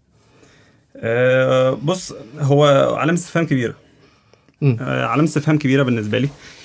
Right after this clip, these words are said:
Speaker 1: آه، ولكن لو جينا نبص على الموضوع، حاولنا نحلل،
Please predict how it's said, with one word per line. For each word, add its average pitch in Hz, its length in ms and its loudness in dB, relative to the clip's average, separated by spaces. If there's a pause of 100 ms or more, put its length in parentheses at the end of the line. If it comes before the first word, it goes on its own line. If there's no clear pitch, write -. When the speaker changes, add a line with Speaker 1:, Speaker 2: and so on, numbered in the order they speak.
(380)
Speaker 1:
آه، 123 560 2
ولكن 156 340 2
لو 180 180 0
جينا 196 180 2
نبص 175 260 -2
على 131 100 0
الموضوع، 127 480 0
حاولنا 147 380 0
نحلل، 143 840 -2